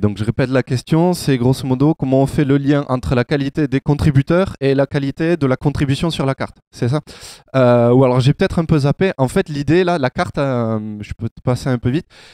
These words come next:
c'est de dire, je prends, euh, la donnée telle qu'elle existe dans OpenStreetMap et je prends l'utilisateur, euh, je prends l'utilisateur de, le dernier utilisateur de la donnée. Je prends un point, je prends le dernier utilisateur qui la modifie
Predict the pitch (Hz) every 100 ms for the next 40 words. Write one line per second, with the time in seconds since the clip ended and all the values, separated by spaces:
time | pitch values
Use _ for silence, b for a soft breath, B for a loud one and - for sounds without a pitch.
0 | B - - 143 131 123 135 190 - _
1 | _ _ _ _ _ _ - - 156 147
2 | 147 113 104 101 98 95 127 147 170 175
3 | 160 - 139 139 160 147 143 139 - 143
4 | 151 175 - 131 120 - 147 156 - 147
5 | 139 143 175 185 - _ _ _ _ _
6 | _ - 113 107 107 - 151 147 139 127
7 | 120 120 - 147 170 73 _ _ _ 101
8 | 104 101 101 95 95 113 135 180 190 165
9 | 160 156 143 143 175 160 147 135 123 95
10 | _ _ _ - - - 117 113 131 156
11 | 196 _ _ _ - 123 143 135 127 139
12 | 147 160 156 - 135 131 165 - 160 143
13 | 131 127 156